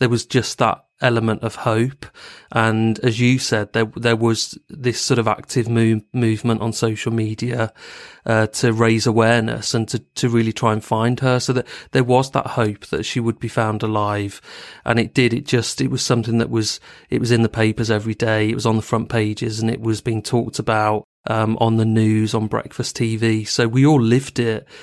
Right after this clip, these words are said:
uh, for, for that week, that initial week that, that she'd gone missing. And I think because I live in Bristol and she was from Bristol and had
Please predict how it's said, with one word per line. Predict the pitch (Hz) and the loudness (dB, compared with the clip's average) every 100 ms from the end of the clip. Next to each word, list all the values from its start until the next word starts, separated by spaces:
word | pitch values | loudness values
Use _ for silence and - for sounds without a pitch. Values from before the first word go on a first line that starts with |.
| - - | -20 -6
uh, | 120 113 | -2 0
for, | - 120 | 0 -2
for | - 123 | -2 0
that | 117 107 | 0 0
week, | 113 113 127 - - | 0 0 0 -4 -4
that | 120 117 | -2 0
initial | 113 107 - | -2 -2 -4
week | 117 113 110 - | -2 -2 -4 -6
that, | - - - | -6 -6 -6
that | 131 - | -6 -6
she'd | - 120 | -6 -6
gone | - 113 110 | -4 -2 -2
missing. | 113 - 127 123 | -4 -2 2 2
And | 120 120 | 2 2
I | |
think | - 131 117 - - - - | 2 0 0 -10 -20 -16 -2
because | 127 139 | 2 4
I | 120 117 | 4 4
live | 117 110 | 4 4
in | 110 | 2
Bristol | 107 113 - - 120 110 107 _ _ - | 0 -4 -6 -2 0 0 -2 _ _ -4
and | 117 113 110 - - | 0 0 0 -4 -4
she | - 117 | -4 -2
was | 110 | -2
from | - 113 107 | 0 0 0
Bristol | 117 - - 117 113 | -4 -4 -4 -2 0
and | 110 | 0
had | 107 | -2